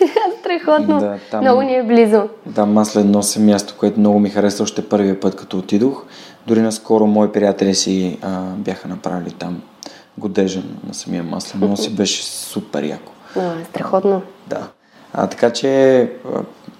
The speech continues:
Speaker 2: интере-, интересно място е Приморско. Аз съм работил на Приморско. Малко известен факт, който досега не съм споделял. Работих, а, около един месец, бях в лоби бара на един хотел. И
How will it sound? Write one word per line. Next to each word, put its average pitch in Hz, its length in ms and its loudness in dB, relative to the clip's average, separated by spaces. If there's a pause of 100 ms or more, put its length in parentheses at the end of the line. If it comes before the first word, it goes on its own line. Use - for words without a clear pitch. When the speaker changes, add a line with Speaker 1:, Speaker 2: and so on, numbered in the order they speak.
(100)
Speaker 2:
интере-, 117 400 2
интересно 113 440 2
място 98 340 0
е 87 40 -4
Приморско. 101 800 -2
Аз 113 140 -4
съм 110 120 0
работил 107 400 4
на 104 120 0
Приморско. 104 600 0 (400)
Малко 135 320 2
известен 113 500 0
факт, 107 240 0 (100)
който 107 200 -2
досега 104 320 2
не 101 80 2
съм 101 180 0
споделял. 104 540 0 (640)
Работих, 107 640 0
а, 107 60 2
около 101 440 0
един 104 220 4
месец, 101 420 -2
бях 101 280 2
в - 180 -12
лоби 104 160 4
бара 101 320 0
на 98 120 0
един 95 180 -2
хотел. 113 500 0 (1000)
И 104 680 4